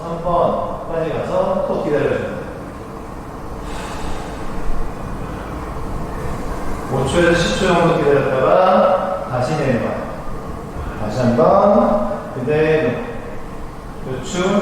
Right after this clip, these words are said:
오 번까지 내 골반이 바닥에 붙어있는 상태에서 신전이 완전히 회복될 때까지 올라가요. 여기서 힙은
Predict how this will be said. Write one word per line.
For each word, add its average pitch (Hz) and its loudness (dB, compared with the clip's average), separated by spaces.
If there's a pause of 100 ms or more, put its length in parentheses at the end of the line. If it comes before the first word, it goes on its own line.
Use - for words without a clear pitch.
(360)
오 139 0
번까지 170 2
내 151 0
골반이 170 2
바닥에 156 0
붙어있는 165 0
상태에서 180 2
신전이 180 0
완전히 - 0
회복될 - -2
때까지 - -2 (240)
올라가요. - -2 (560)
여기서 170 2
힙은 - 2